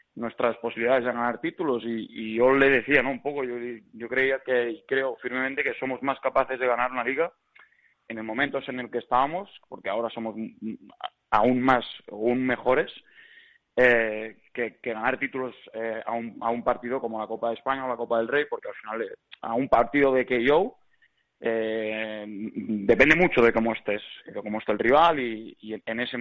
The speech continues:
preciso momento. Pero en un equi-, en un playoff de, de liga, cuando tienes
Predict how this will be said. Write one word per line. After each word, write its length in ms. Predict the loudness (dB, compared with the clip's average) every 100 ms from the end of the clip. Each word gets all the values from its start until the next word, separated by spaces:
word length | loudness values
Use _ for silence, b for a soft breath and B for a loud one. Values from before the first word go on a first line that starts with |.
| -8
preciso 320 | -10 -10 -10
momento. 340 | -8 -8 -8 -6
Pero 140 | -2
en 60 | -2
un 80 | -2
equi-, 240 | -4 -10 _ -6
en 120 | -2
un 200 | -2 2
playoff 400 | 4 4 4 2
de, 300 | -4 -4 -8
de 180 | _ -6
liga, 240 | -2 -2
cuando 240 | -2 -4 -8
tienes 280 | -6 -6